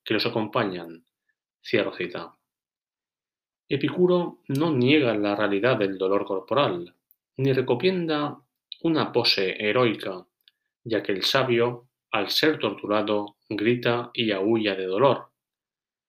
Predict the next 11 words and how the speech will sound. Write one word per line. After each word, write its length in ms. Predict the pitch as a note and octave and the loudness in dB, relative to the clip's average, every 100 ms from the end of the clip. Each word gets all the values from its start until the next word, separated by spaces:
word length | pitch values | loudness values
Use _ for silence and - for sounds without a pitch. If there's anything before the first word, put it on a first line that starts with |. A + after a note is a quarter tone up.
| _ _ - | _ _ -2
Pero 140 | D#3+ | 2
aunque 240 | D#3+ D3+ | 2 2
su 160 | C#3+ - | 0 0
carne 540 | F#3+ F#3+ D#3+ B2 G#2 - | 2 2 2 0 -2 -4
responda 720 | A2 G#2+ - - E3 A2 G2+ | -2 0 -2 0 2 2 0
con 180 | G2+ G2+ | 0 0
vibrante 520 | G2 A2+ C3+ B2 - | 2 2 0 -2 0
queja 500 | C#3+ - F#2 E2+ - _ - | -2 -2 -8 -14 -18 _ -8
al 220 | - G#2 | -2 0
dolor 340 | G2 G2 A2 - | 0 0 0 -2
físico, 600 | D3+ - D3 D3+ C#3+ - | -4 -2 -2 -2 -4 -8